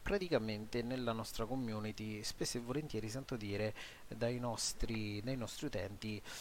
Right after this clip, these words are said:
eh, la seguente, eh, frase, cioè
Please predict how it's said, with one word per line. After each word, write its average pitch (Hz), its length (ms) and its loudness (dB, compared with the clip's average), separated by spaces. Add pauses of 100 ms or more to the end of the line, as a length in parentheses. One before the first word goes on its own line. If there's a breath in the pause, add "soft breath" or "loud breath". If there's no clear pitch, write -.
(340 loud breath)
eh, 101 340 0
la 143 140 2
seguente, 101 920 4
eh, 101 280 0
frase, 95 800 0 (720 loud breath)
cioè 104 380 8